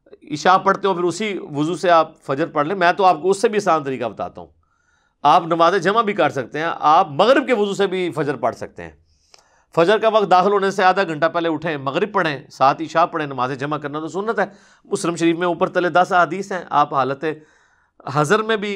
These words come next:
अ, कर सकते हैं, जवाज़ मौजूद है, तो आप करें नमाज जमा, ठीक है। तो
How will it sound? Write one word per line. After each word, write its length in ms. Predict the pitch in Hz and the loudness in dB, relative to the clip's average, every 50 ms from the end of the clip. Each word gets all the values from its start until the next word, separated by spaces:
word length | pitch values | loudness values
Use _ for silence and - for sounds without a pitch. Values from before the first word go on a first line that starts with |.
| 190 196 | -6 -8
अ, 380 | - 98 - - - - - - | -10 -12 -14 -14 -14 -16 -12 -6
कर 160 | - 160 165 160 | -2 -2 -2 -2
सकते 280 | - 170 - - 151 | -4 -10 -10 -10 -14
हैं, 120 | 139 143 _ _ _ _ _ _ _ _ _ _ _ _ _ _ _ _ _ _ _ _ - | -14 -16 _ _ _ _ _ _ _ _ _ _ _ _ _ _ _ _ _ _ _ _ -12
जवाज़ 360 | 113 104 135 135 135 147 147 147 | -4 0 2 4 4 4 2 0
मौजूद 320 | 156 156 143 160 165 147 | -4 -2 -2 -2 0 -2
है, 60 | 135 - - _ _ _ _ _ _ _ _ _ _ _ _ _ _ _ - | -2 -6 -6 _ _ _ _ _ _ _ _ _ _ _ _ _ _ _ -8
तो 60 | 135 | -6
आप 300 | 120 - 135 143 131 127 - | -4 0 2 0 0 0 -4
करें 180 | 151 147 165 180 | -6 -4 -4 -4
नमाज 280 | 180 165 151 143 139 151 151 | -4 -4 -4 -4 -4 -6 -8
जमा, 280 | 131 143 143 143 147 147 _ _ _ _ _ _ _ _ _ _ _ _ _ - | -8 -8 -10 -10 -14 -16 _ _ _ _ _ _ _ _ _ _ _ _ _ -20
ठीक 180 | - - _ | -20 -20 _
है। 80 | 131 _ _ _ _ _ _ _ _ _ _ _ _ _ _ _ _ _ _ _ _ _ _ _ _ _ _ _ _ _ _ _ _ _ _ _ | -20 _ _ _ _ _ _ _ _ _ _ _ _ _ _ _ _ _ _ _ _ _ _ _ _ _ _ _ _ _ _ _ _ _ _ _
तो 120 | - - | -20 -20